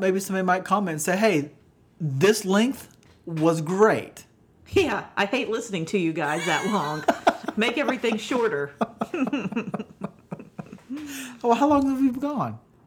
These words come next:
Speaker 2: Twenty minutes.
Speaker 1: Ah, that's perfect for a, a, a movie that I could care, <laughs> care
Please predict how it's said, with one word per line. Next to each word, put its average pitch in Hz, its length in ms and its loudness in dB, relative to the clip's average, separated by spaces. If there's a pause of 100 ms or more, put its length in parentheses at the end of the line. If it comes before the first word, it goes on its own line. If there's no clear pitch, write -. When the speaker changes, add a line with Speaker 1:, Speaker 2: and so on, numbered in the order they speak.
(220)
Speaker 2:
Twenty 294 260 -2
minutes. 240 600 -8
Speaker 1:
Ah, 359 380 2
that's 180 220 -12 (440)
perfect 160 460 2
for 143 380 2 (120)
a, 180 60 -4
a, 151 40 -4 (1500)
a 151 40 0
movie 160 340 4
that - 360 2 (880)
I 139 100 -6
could 147 140 -10
care, - 200 -10
<laughs> 160 120 -4 (220)
care - 140 -8